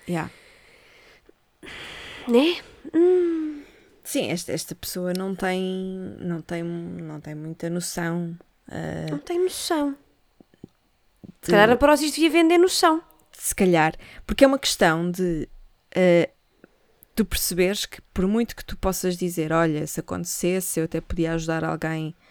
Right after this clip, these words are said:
Speaker 1: a lidar com o problema", mas tu não queres que esse, que essa pessoa tenha direito a escolher como ela quer lidar com o problema é
Speaker 2: Hum.
Speaker 1: é nada level, tipo. <laughs>
Speaker 2: Sim.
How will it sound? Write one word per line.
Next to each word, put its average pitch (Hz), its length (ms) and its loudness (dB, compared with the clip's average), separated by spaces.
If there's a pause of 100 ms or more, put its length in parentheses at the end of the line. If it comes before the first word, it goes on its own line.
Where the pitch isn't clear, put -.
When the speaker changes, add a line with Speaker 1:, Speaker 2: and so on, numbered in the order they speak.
(260)
Speaker 1:
a 180 60 0
lidar 170 340 6
com - 120 -4
o 170 40 -2
problema", 156 640 -2 (840)
mas 175 460 2 (300)
tu 196 120 0
não 226 260 2
queres 208 380 0
que - 100 -2
esse, - 200 -4
que - 100 0
essa 247 200 0
pessoa 180 360 0
tenha 165 300 -2
direito 180 460 2
a - 20 2
escolher 196 520 -2 (240)
como 359 380 2
ela 214 220 0
quer 202 220 -2
lidar 185 320 0
com 175 100 -4
o 170 40 0
problema 165 640 -4
é 147 540 -2
Speaker 2:
Hum. 226 260 2 (840)
Speaker 1:
é 156 160 -2
nada 151 320 -2
level, 139 420 -2
tipo. - 260 -10
<laughs> 190 760 -2
Speaker 2:
Sim. 453 280 2